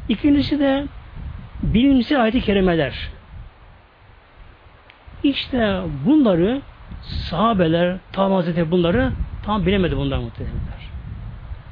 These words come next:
Mesela bin sene sonra ne olacak? Evet, Kur'an haber verdi. Bunlara peygamberler haber verdi. İnandılar, iman ettiler, bunu tasdik ettiler. Ama bunun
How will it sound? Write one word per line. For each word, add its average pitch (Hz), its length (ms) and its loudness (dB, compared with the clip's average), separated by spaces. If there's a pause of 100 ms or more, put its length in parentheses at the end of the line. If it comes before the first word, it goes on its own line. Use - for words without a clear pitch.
(560)
Mesela 160 580 -2
bin 208 240 4
sene 185 260 0
sonra 202 200 -4
ne 175 160 0
olacak? 143 640 -2 (920)
Evet, 190 220 2 (100)
Kur'an 185 200 -4
haber 185 340 2
verdi. 147 400 0 (640)
Bunlara 220 400 2
peygamberler 196 500 0
haber 170 460 0
verdi. 233 440 2 (800)
İnandılar, 214 760 2 (300)
iman 220 300 4
ettiler, 185 380 2 (560)
bunu 196 120 2
tasdik 226 340 0
ettiler. 240 440 2 (760)
Ama 254 340 2
bunun 254 460 2